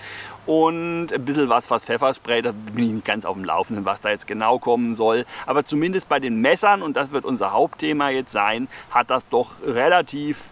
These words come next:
deutliche Auswirkungen, äh, im Gegensatz zu dem, was halt vorher gegolten hat. So,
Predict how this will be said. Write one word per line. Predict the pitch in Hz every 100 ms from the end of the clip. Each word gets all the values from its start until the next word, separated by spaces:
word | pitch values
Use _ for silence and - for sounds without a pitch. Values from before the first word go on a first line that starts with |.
| -
deutliche | 113 135 139 175 147 139 135
Auswirkungen, | 104 127 135 - 127 127 123 123 127 127 123
äh, | 123 120 120 117
im | 113 120 120 110
Gegensatz | 117 117 123 113 113 -
zu | 120
dem, | 104 117 117
was | 110
halt | 110 110
vorher | 104 117 101
gegolten | 92 92 90 82 87
hat. | - - - -
So, | 131